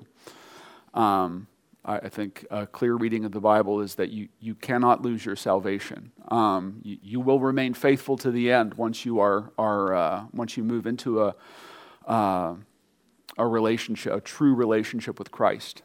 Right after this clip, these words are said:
Um, I believe that strongly to be true based on some other verses that we'll read. So I want no one to, to leave with that impression as we read through these and unpack them.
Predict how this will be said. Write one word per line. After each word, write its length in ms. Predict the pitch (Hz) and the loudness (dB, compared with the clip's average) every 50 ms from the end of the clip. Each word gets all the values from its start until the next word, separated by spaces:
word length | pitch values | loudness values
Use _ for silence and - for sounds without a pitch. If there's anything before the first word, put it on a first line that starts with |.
| - - - | -20 -12 -6
Um, 280 | 113 113 110 104 98 92 - | -2 0 0 0 0 0 -2
I 80 | 110 | -2
believe 320 | 110 104 107 107 120 113 95 | -2 -2 -2 -2 -2 0 0
that 180 | 117 101 - | 0 0 0
strongly 440 | - - - 131 123 123 117 110 113 | -2 -6 -2 0 0 0 -2 -4 -6
to 60 | 107 | -8
be 140 | - 110 107 | -8 -10 -12
true 280 | - - - 127 120 110 | -10 -8 -6 -4 -2 0
based 300 | 107 113 110 110 - - | 2 2 2 2 0 -4
on 120 | 110 107 | -4 -4
some 160 | - - 110 | -4 0 2
other 220 | 113 117 113 110 101 | 2 4 4 2 -2
verses 440 | 104 107 - 117 - - - 107 - | -2 -6 -8 -8 -10 -10 -10 -8 -4
that 180 | 117 - - | -4 -4 -2
we'll 180 | - 107 107 95 | -4 -4 -6 -4
read. 220 | 104 98 - - | -6 -8 -8 -10
So 180 | - - 131 123 | -6 0 4 4
I 40 | 117 | 6
want 220 | 123 127 - 110 | 6 4 2 0
no 240 | 110 123 127 131 131 | 0 2 2 4 4
one 260 | 127 123 117 117 113 - | 4 4 2 0 -2 -6
to, 200 | - 127 110 - - | -6 -6 -6 -6 -6
to 120 | - - 120 | -8 -6 -4
leave 280 | 113 117 120 107 95 104 - _ _ - - - - - - - _ - | -4 -4 -4 -6 -8 -12 -20 _ _ -20 -20 -20 -20 -20 -20 -20 _ -6
with 160 | 113 113 - | -4 -2 4
that 200 | 117 110 107 107 | 4 4 4 4
impression 540 | 104 107 - - 117 110 107 - 113 101 98 | 2 -2 -2 0 0 0 0 0 -6 -6 -6
as 200 | 98 104 - - | -6 -6 -6 -6
we 120 | 104 104 | -6 -4
read 240 | 104 104 107 113 104 | -4 -4 -4 -4 -6
through 200 | - - 113 104 | -6 -6 -6 -4
these 180 | 101 101 101 104 | -4 -4 -4 -4
and 100 | 113 98 | -4 -6
unpack 460 | 92 95 - - 127 110 107 104 - | -6 -6 -4 -2 0 0 0 0 -2
them. 260 | - 95 95 104 123 | -6 -8 -8 -10 -12